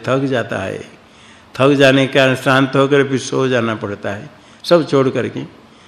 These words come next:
विषय से यदि सुख मिलता है तो क्यों सोते हो? विषय सेवन करते रहो, क्यों सो जाते हो? कोई वैसा नहीं सोएगा नहीं, खाली विषय सेवन करता रहेगा।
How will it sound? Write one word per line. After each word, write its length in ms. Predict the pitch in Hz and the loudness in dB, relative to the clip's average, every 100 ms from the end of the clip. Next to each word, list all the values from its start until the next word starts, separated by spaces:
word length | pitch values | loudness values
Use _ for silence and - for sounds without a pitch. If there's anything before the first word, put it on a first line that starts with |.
| - - | -20 -8
विषय 340 | 110 110 131 123 | -4 -2 0 0
से 280 | 135 131 | 2 2
यदि 100 | 135 | 2
सुख 260 | 131 131 - | -2 -6 -2
मिलता 400 | 127 127 117 123 | -2 -2 -2 -4
है 360 | 113 131 160 180 - - - - | -2 -6 -8 -12 -20 -20 -12 -10
तो 80 | |
क्यों 240 | 113 139 139 | -4 -2 0
सोते 300 | 147 139 143 | -2 0 0
हो? 280 | 147 196 214 - - 123 | 0 -4 -10 -18 -14 -6
विषय 300 | 117 123 123 | -6 -4 -4
सेवन 300 | 120 127 131 | -2 -2 -2
करते 300 | 127 123 135 | -4 -2 -2
रहो, 240 | 127 165 220 - - _ - - _ - | -2 -4 -10 -20 -20 _ -20 -20 _ -2
क्यों 120 | 143 | -2
सो 200 | 139 143 | 2 0
जाते 280 | 147 143 143 | 0 0 -4
हो? 180 | 104 110 - - _ _ _ _ _ | -6 -10 -20 -20 _ _ _ _ _
कोई 220 | 123 123 131 | 0 2 4
वैसा 340 | 131 123 127 | 2 2 0
नहीं 300 | 127 127 123 | 0 -2 -2
सोएगा 480 | 123 120 127 131 127 | -2 0 0 0 0
नहीं, 180 | 143 139 | -2 -2
खाली 380 | 127 127 117 | -2 -2 -4
विषय 280 | 120 120 131 | -4 -4 -4
सेवन 260 | 123 123 123 | -4 -4 -2
करता 340 | 123 113 120 | -2 -4 -2
रहेगा। 400 | 117 123 127 107 | -2 -2 -2 -4